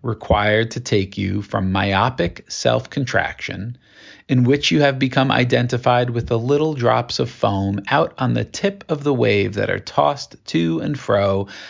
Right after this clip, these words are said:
by a power that seems to be outside of you, to a sense of identity with the silent depth of the ocean that is everywhere present and seems to know no beginning or no end?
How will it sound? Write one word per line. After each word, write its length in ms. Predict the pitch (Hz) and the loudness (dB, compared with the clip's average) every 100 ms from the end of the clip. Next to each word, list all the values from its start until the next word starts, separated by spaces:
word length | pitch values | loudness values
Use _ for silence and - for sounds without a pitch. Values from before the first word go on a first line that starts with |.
| - | -10
by 140 | - 101 | -2 0
a 100 | 98 | 0
power 500 | 92 - 127 143 135 | 0 2 4 2 2
that 200 | 127 131 | 0 -2
seems 420 | - 113 110 110 | -4 0 0 -2
to 100 | - | -4
be 200 | 104 101 | -4 -2
outside 460 | 101 98 101 90 82 | -2 -2 -4 -4 -8
of 100 | 87 | -10
you, 340 | 80 92 117 - _ _ _ _ _ _ _ | -10 -10 -12 -16 _ _ _ _ _ _ _
to 140 | 156 | 0
a 60 | 147 | 2
sense 340 | - 151 147 | 2 0 2
of 100 | 151 | 2
identity 760 | 143 131 131 120 117 - 104 98 | 2 2 0 -2 -4 -6 -4 -4
with 160 | 110 | -6
the 80 | - | -4
silent 800 | 123 - 123 127 131 135 123 - | -2 2 2 2 2 0 -4 -4
depth 360 | 104 104 - - | 0 0 -2 -12
of 120 | 98 95 | -10 -6
the 180 | 104 | -2
ocean 520 | 101 98 - 101 101 98 - - | 0 -2 -2 -4 -4 -8 -16 -14
that 120 | - 104 | -6 -4
is 160 | 101 - | -4 -2
everywhere 640 | 127 127 131 139 139 143 | 0 0 2 2 4 2
present 500 | 139 - 101 95 95 | 2 0 0 -2 -4
and 160 | 104 98 | -4 -6
seems 540 | - 127 127 131 131 | -2 2 2 2 0
to 120 | 127 | 0
know 320 | 123 107 101 98 | 0 2 2 2
no 300 | 107 113 135 | 2 2 2
beginning 600 | 156 139 113 98 101 113 | 0 0 0 0 -2 -2
or 180 | 117 | -2
no 180 | 117 117 | 0 0
end? 500 | - 123 98 98 110 | 0 0 0 -4 -8